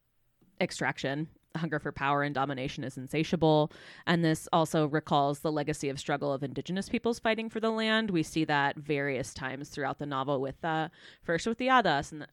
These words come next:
or first with the Avianas, and then with the Hadas, and then they are coming together. And there's a, definitely a discourse of, "We need to fight."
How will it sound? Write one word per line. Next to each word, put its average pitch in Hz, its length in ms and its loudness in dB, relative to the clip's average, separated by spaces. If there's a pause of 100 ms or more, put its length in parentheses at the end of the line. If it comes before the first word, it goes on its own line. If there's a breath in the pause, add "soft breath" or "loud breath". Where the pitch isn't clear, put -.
or 165 80 -10
first - 240 -4
with 254 80 -2
the 226 60 -4
Avianas, 190 600 0
and 156 80 -10
then 147 60 -10
with 156 120 -12
the - 140 -12
Hadas, 160 380 0
and 156 80 -6
then 147 140 -4
they 139 240 -6 (380 loud breath)
are 147 120 -4
coming 151 260 -2
together. 143 360 -4
And 139 120 -8
there's 139 220 -8
a, 151 100 -2 (120)
definitely 151 420 -4
a 143 80 -2
discourse 135 540 -6
of, 107 320 -6
"We 147 100 -10
need 127 140 -14
to 104 100 -6
fight." - 340 -10